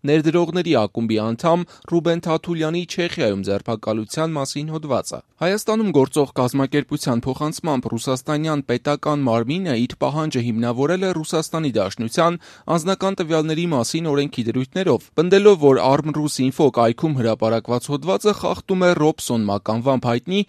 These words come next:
Ռուբեն Թաթուլյանի անձնական կյանքի գաղտնիությունը։ Ռուսաստանի Դաշնության օրենքները Հայաստանում չեն գործում։ Ազատության հետ զրույցում այսօր ընդգծեց իրազեկ քաղաքացիների միավորում կազմակերպության ղեկավար Դանիել Յոհաննիսյանը։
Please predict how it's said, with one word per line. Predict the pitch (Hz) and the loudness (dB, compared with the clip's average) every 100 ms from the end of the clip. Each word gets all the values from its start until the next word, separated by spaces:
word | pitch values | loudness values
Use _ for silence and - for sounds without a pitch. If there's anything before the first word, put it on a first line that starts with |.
| - | -8
Ռուբեն | - 175 160 185 | -4 0 2 0
Թաթուլյանի | 196 - 160 123 120 135 | -2 -2 -2 0 -2 -2
անձնական | 165 147 170 - 120 131 | -4 -4 -8 -4 -4 -2
կյանքի | 110 101 - | -6 -6 -6
գաղտնիությունը։ | 120 117 - 170 175 - 101 85 - _ | -2 -2 -4 -6 -6 -6 -6 -8 -16 _
Ռուսաստանի | - 165 220 220 220 214 | -10 -4 -2 -2 -2 2
Դաշնության | 165 165 - 170 208 185 | 2 2 -2 -6 -4 -2
օրենքները | 156 160 - 196 208 | 0 -2 -2 -2 0
Հայաստանում | 190 175 180 - 165 175 196 | 2 0 0 -2 -4 -2 -4
չեն | 202 202 | -4 0
գործում։ | 139 117 - 101 92 _ - - - | 0 0 -2 -6 -8 _ -20 -20 -4
Ազատության | 139 170 165 160 151 139 | -2 -2 -4 -2 0 0
հետ | 117 | -2
զրույցում | 131 143 151 175 127 | -2 -2 -2 -2 0
այսօր | 110 127 123 | 0 -2 -2
ընդգծեց | 127 139 - 165 - | 0 -2 -2 -4 -2
իրազեկ | 143 143 156 151 | -2 -2 -2 -2
քաղաքացիների | 147 139 135 151 135 156 143 143 | -2 -2 -2 -4 -4 -4 -4 -4
միավորում | 147 151 147 160 165 | -2 -2 -2 -2 -2
կազմակերպության | 135 113 113 110 117 - 127 - 127 | -2 -2 -2 -6 -6 -8 -8 -4 -4
ղեկավար | 110 107 120 123 147 | -4 -4 -2 0 0
Դանիել | 131 131 131 120 110 | 0 -2 0 -2 -2
Յոհաննիսյանը։ | 117 120 120 - 120 101 | -2 -2 -4 -2 -2 -2